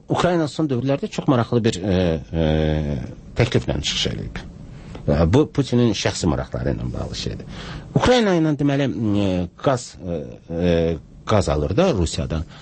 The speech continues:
Həmin qazı birbaşa almır Gazpromdan. Bir dənə, e, şirkət yaradılıb.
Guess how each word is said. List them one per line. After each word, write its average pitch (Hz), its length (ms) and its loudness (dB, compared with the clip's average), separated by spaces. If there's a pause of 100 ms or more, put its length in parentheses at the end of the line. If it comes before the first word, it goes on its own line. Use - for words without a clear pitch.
(160)
Həmin 240 280 4
qazı 196 240 0
birbaşa 165 400 2
almır 80 280 0
Gazpromdan. 58 560 -8 (1000)
Bir 269 120 6
dənə, 123 300 4 (500)
e, 92 320 0 (1300)
şirkət 101 420 0
yaradılıb. 113 560 2